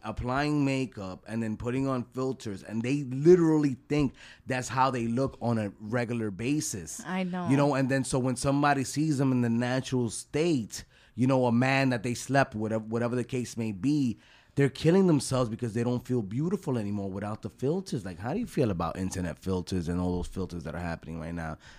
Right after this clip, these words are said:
Speaker 1: as a, as, you know, as a, as a cosmetologist, essentially?
Speaker 2: Well, I'm not gonna lie. I do enjoy filters myself. However, I do believe in balance.
Speaker 1: Yeah.
Speaker 2: You know, embracing your face naturally. So that comes with, take those selfies without the filters.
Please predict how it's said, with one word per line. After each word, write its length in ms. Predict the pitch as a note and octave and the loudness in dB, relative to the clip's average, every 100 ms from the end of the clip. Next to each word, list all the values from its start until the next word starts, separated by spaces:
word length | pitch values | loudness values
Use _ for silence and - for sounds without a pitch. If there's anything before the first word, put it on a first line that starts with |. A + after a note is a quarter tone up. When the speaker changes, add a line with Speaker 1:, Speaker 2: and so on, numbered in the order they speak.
| - | -8
Speaker 1:
as 180 | F2+ F2 | -6 -4
a, 140 | - | -4
as, 160 | F2+ F2 | -4 2
you 100 | C3+ | 4
know, 140 | G2 | 4
as 100 | F#2 | 0
a, 140 | F#2+ F#2 | -4 -4
as 140 | F#2+ | -6
a 40 | |
cosmetologist, 760 | F2 G2+ G2+ G2 B2+ G#3+ A#2 D2 | -4 -4 -2 -4 -4 -4 -8 -10
essentially? 480 | D2+ E2+ D#2+ D2 C#2+ - - - - - | -12 -10 -8 -8 -12 -16 -20 -20 -20 -2
Speaker 2:
Well, 160 | G#3+ A3+ | 6 8
I'm 100 | A3 | 8
not 160 | A#3+ B3+ | 6 4
gonna 200 | A#3+ A3+ | 2 4
lie. 200 | G#3 G3 | 4 6
I 160 | G3+ A#3 | 4 4
do 240 | G#3 A#3 | 2 -2
enjoy 420 | G#3+ F#3+ G3+ G3+ | 0 -2 0 0
filters 480 | G3+ G3+ F#3+ G3+ F3+ | 0 -2 -4 -4 -4
myself. 440 | F3+ F3 - F#3+ - | -2 -2 0 0 0
However, 600 | F#3 E3 - F3 F3+ F3 | 0 0 4 4 4 2
I 200 | G2 F3 | 4 2
do 180 | F3 G3 | 0 -2
believe 400 | F#3+ F#3+ F#3+ E3 | 0 0 -2 -2
in 320 | F3 E3 D3 - | -2 -2 -4 4
balance. 640 | D3 D3 C3 A2 - - - | 6 4 2 -12 -12 -14 -12
Speaker 1:
Yeah. 180 | F#3+ F3+ | -12 -6
Speaker 2:
You 140 | - A3 | 0 2
know, 140 | G3+ | 2
embracing 960 | G#3 A3 E3+ F#3+ G3+ A3+ - A#3+ A3+ A3 | 2 0 0 2 2 2 -2 -4 -2 0
your 140 | E3+ | 0
face 500 | E3 - F#3+ F#3 F#3+ | -2 -2 0 0 -2
naturally. 640 | F3 F3 D#3+ - E3+ D3+ D#3 | -4 0 0 -2 -6 -6 -6
So 320 | - F#3 E3+ | 0 2 2
that 200 | E3+ F#3 | 2 0
comes 340 | - C4 A#3+ G3+ | 2 -2 0 0
with, 240 | G3+ G3 - - _ _ _ _ - | 0 -2 -8 -20 _ _ _ _ 2
take 220 | E4 - | 2 4
those 180 | A4 G4+ | -2 4
selfies 460 | E4+ D4+ D4 C#4+ | 6 6 4 2
without 300 | A#3+ G#3+ G#3 | 8 8 6
the 80 | F4+ | 2
filters. 720 | - A3+ G3+ G#3+ F#3+ - - | 2 2 2 -2 -2 -4 -10